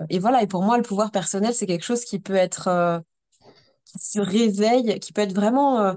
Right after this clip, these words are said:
euh, réveillé par, euh, le fait d'être au contact de personnes, enfin, ou d'être, parce que ça peut être aussi des, des animaux, mais qui nous inspirent, qui nous connectent à cette, euh,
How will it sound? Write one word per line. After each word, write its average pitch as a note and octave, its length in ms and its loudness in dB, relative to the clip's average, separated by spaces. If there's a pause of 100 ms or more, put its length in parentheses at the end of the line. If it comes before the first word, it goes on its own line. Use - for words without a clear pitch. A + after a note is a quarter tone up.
(580)
euh, F3+ 160 0
réveillé G#3+ 720 2
par, A3+ 340 2
euh, G3 320 4
le F#3+ 180 -2
fait A#3 300 0
d'être F#3+ 320 -2
au G3+ 60 0
contact A3+ 480 -2
de G3+ 140 0
personnes, A#3 680 0 (720)
enfin, D#3+ 180 -4
ou D#3+ 80 0
d'être, G3 560 -2
parce - 100 -14
que F3+ 100 -10
ça E3+ 40 -8
peut D#3+ 160 -12 (280)
être F3 180 -8
aussi E3 200 -4
des, D#3 240 -6 (200)
des D#3+ 160 -2
animaux, G3 260 0
mais F#3 160 -2 (260)
qui - 140 2
nous G#3+ 200 4
inspirent, A3+ 500 -2 (460)
qui - 120 0
nous G#3+ 120 4
connectent B3+ 380 2
à G3+ 80 2
cette, G3 260 -2
euh, F3 260 0